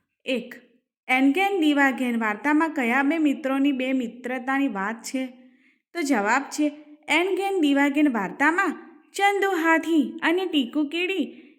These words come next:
એ બે મિત્રોની વાત છે. પ્રશ્ન બે છે, ચંદુ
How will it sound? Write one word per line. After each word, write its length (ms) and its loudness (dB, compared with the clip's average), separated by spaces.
એ 80 -4
બે 300 2
મિત્રોની 540 2
વાત 280 -2
છે. 280 -2
પ્રશ્ન 400 0
બે 160 -2
છે, 420 -8
ચંદુ 440 0